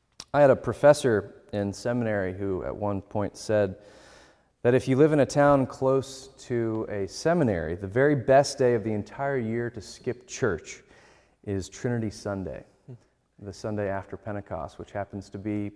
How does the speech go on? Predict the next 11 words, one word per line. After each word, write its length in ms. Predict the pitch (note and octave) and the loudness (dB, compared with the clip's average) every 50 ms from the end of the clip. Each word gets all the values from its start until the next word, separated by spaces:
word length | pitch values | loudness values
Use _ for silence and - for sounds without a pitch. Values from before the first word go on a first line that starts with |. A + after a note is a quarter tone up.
| _ _ | _ _
today. 340 | - G#2+ C3+ D#3+ - - - - - - - - - - _ _ _ _ - - - - - - _ _ _ _ _ _ _ - | -4 0 2 2 2 0 -2 -8 -18 -18 -18 -20 -20 -20 _ _ _ _ -20 -20 -20 -20 -20 -20 _ _ _ _ _ _ _ -6
Uh, 480 | A#2 G#2+ A2 A2 G#2+ G#2+ G#2+ G#2 G#2+ - - - - - _ _ _ _ _ | -2 0 2 4 4 4 4 4 2 0 -2 -8 -20 -20 _ _ _ _ _
the 140 | B2 B2+ B2+ | 0 2 4
reason 600 | C3+ E3+ G#3+ A#3+ G3+ D3+ A2+ F2+ G2 A#2 C#3+ - - - | 4 4 4 4 4 2 2 0 0 -2 -4 -6 -6 -4
is 200 | A#2 B2 A#2 A#2+ | -2 -2 0 4
that 180 | C3 B2+ B2+ | 4 4 4
it's 140 | C3 B2+ - | 2 0 -2
a 40 | C3 | -4
pretty 240 | - - F#3+ A3 F3 | -2 -2 0 0 0
daunting 540 | A#2+ - C#3 C3 C#3+ D3 C#3+ - C#3 A#2+ G#2+ | 0 0 0 2 2 0 -2 -2 -4 -6 -6
task 580 | - - - A#2+ G#2 F#2 - G2 - - - | -8 -8 -6 -4 -4 -4 -6 -8 -12 -18 -20